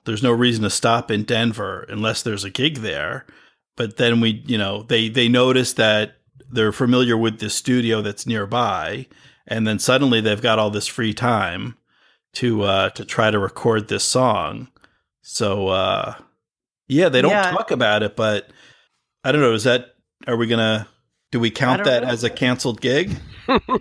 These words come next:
Speaker 2: May-, uh, yeah, I guess
Speaker 1: Can we
Speaker 2: maybe
Speaker 1: inf-,
Speaker 2: we
Speaker 1: yeah, they,
Speaker 2: should
Speaker 1: they go to Denver, they don't play a concert. So
Speaker 2: Not that we see, and so far we've seen every,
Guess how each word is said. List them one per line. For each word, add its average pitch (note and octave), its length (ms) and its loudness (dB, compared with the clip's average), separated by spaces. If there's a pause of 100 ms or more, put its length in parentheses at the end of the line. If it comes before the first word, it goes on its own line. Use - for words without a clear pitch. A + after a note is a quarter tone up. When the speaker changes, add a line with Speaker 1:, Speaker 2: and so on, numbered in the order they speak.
(600)
Speaker 2:
May-, G3 320 -6
uh, G#3+ 260 0
yeah, A3+ 200 0
I D4 120 0
guess A#3 240 -2
Speaker 1:
Can C3+ 140 0
we - 100 -2
Speaker 2:
maybe C3+ 120 6
Speaker 1:
inf-, - 80 -8
Speaker 2:
we C#3+ 100 -8
Speaker 1:
yeah, F3 120 0
they, C3 140 0
Speaker 2:
should F#2+ 120 -16 (220)
Speaker 1:
they B2+ 120 0
go C#3+ 160 2
to F3+ 80 2
Denver, D#3+ 360 2
they A#2 120 2
don't C#3 140 0
play C#3 160 2
a B2+ 60 2
concert. G#2+ 580 -6 (540)
So G#2 380 0
Speaker 2:
Not A3+ 240 2
that A3+ 180 0
we C4 180 -2
see, D#3+ 340 -4
and F#3 140 -2
so B3+ 140 2
far B3 220 2
we've G#3 180 -2
seen G#3 340 -4
every, F3+ 280 0